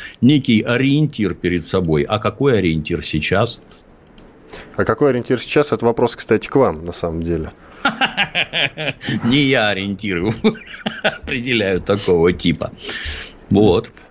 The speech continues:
Speaker 2: Но вопрос-то был в том, как вы считаете, вы следите за настроениями граждан? Проголосуют
Speaker 1: Да.
Speaker 2: ли за всё-таки?
Speaker 1: Да,
Speaker 2: Большинство
Speaker 1: да, да,
Speaker 2: будет, да,
Speaker 1: безусловно, да,
Speaker 2: да.
Speaker 1: б-, безусловно, большинство будет за, да.
Speaker 2: Ну, я не, не встретил, не, я не встретил ни одного человека, который бы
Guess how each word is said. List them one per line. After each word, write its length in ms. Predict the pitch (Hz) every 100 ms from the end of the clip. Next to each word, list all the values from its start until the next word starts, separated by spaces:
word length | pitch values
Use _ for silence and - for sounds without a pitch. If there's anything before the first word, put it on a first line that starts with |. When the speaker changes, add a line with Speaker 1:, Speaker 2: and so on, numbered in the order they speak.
| -
Speaker 2:
Но 360 | 113 151 175 104 120 - 139 135
вопрос-то 480 | 131 - 165 -
был 140 | 120 131
в 40 |
том, 160 | 135 110
как 260 | - 147 143
вы 100 | 143
считаете, 460 | - 160 117 101
вы 60 | 104
следите 360 | - 131 160
за 140 | 120 95
настроениями 580 | 90 - 107 92 85 90
граждан? 460 | 92 87 82 82 -
Проголосуют 680 | 110 117 127 143 170 202 190
Speaker 1:
Да. 20 | 139
Speaker 2:
ли 40 |
за 240 | 131 127 123
всё-таки? 360 | - 110 -
Speaker 1:
Да, 60 | 98
Speaker 2:
Большинство 360 | 160 175 143 127
Speaker 1:
да, 140 | 190
да, 100 | 123
Speaker 2:
будет, 120 | 147 120
да, 60 | 120
Speaker 1:
безусловно, 540 | - 120 113 92 82 -
да, 180 | 95 104
Speaker 2:
да. 60 | 95
Speaker 1:
б-, 140 | 90
безусловно, 580 | 92 110 113 - 147 123
большинство 520 | 90 90 104 90 127
будет 380 | 123 101 101 73
за, 280 | 73 76 - -
да. 180 | 156 - - - - - - -
Speaker 2:
Ну, 340 | 120 196 196
я 200 | 139 156 175
не, 60 | 151
не 100 | 147
встретил, 400 | 147 151 160 131
не, 180 | 117 123 123
я 280 | 117 131 107
не 80 | 95
встретил 520 | - 101 90 - 82 -
ни 100 | 104
одного 360 | 101 110 101
человека, 600 | 92 - 101 123 147 - - -
который 420 | - 92 120 117
бы 280 | 98 95 92